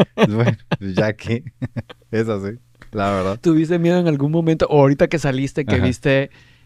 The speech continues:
Speaker 2: pues,
Speaker 1: El
Speaker 2: la, la exposición
Speaker 1: el
Speaker 2: que creó y
Speaker 1: impacto.
Speaker 2: el fenómeno que, que
Speaker 1: Ujú.
Speaker 2: crearon, eh, <laughs> que saliera alguna ex o?
Speaker 1: Pues, a, a, a, o sea, a mi ex, ah, le han mandado hate,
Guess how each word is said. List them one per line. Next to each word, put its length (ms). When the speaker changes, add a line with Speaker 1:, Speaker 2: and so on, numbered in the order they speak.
Speaker 2:
pues, 420
Speaker 1:
El 160
Speaker 2:
la, 380
la 220
exposición 920
Speaker 1:
el 40
Speaker 2:
que 80
creó 300
y 20
Speaker 1:
impacto. 140
Speaker 2:
el 40
fenómeno 840
que, 360
que 120
Speaker 1:
Ujú. 100
Speaker 2:
crearon, 580
eh, 420
<laughs> 100
que 280
saliera 720
alguna 520
ex 280
o? 320
Speaker 1:
Pues, 500
a, 140
a, 320
a, 40
o 100
sea, 140
a 20
mi 180
ex, 200
ah, 140
le 160
han 200
mandado 440
hate, 300